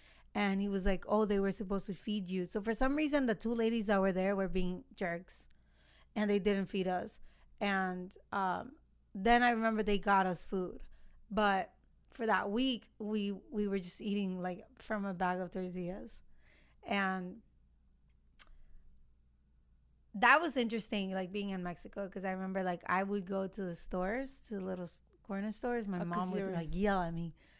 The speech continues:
Speaker 1: And I would just go, like, get, I don't know, I would just go to see.
Speaker 2: Yeah.
Speaker 1: 'Cause I,
Speaker 2: 'Cause
Speaker 1: like,
Speaker 2: you didn't
Speaker 1: wanted
Speaker 2: know.
Speaker 1: candy
Speaker 2: Yeah,
Speaker 1: or
Speaker 2: yeah, yeah.
Speaker 1: something. And then we got reunited with my sisters. Like, after that week,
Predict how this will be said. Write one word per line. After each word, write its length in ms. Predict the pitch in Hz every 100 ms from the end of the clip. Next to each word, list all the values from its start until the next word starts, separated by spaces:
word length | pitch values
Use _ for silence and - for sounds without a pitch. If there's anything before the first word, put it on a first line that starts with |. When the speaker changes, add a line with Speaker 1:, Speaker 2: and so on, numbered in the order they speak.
| - _ -
Speaker 1:
And 100 | 208
I 100 | 196
would 120 | 208
just 200 | 196 208
go, 240 | - 214 196
like, 280 | 196 180
get, 180 | 170 214 -
I 160 | 214
don't 140 | 294 254
know, 100 | 247
I 120 | 247
would 120 | 233
just 200 | 226 208
go 220 | 233 262
to 160 | 226 208
see. 400 | - 254 214 175
Speaker 2:
Yeah. 580 | 240 262 285 294 269 202
Speaker 1:
'Cause 100 | 190
I, 100 | 208
Speaker 2:
'Cause 80 | 196
Speaker 1:
like, 80 | 208
Speaker 2:
you 60 | 294
didn't 180 | 311 320
Speaker 1:
wanted 120 | 294 220
Speaker 2:
know. 40 |
Speaker 1:
candy 300 | 220 269 285
Speaker 2:
Yeah, 60 | 233
Speaker 1:
or 20 |
Speaker 2:
yeah, 0 |
yeah. 100 | 185
Speaker 1:
something. 380 | 247 202 180 180 - - - - - - - - -
And 580 | 240 233 226 220 208 202 - - - - - - - - - - - - _ _ - _ _ - _ -
then 640 | 185 254 285 311 254 233
we 100 | 214
got 240 | 226 233
reunited 560 | 233 240 233 226 214 214
with 220 | 202 196
my 140 | 214 196
sisters. 840 | - 277 - 220 185 170 151 - _ _
Like, 180 | 202 196 -
after 320 | 202 233 269
that 260 | 254 214 190
week, 480 | 240 254 220 -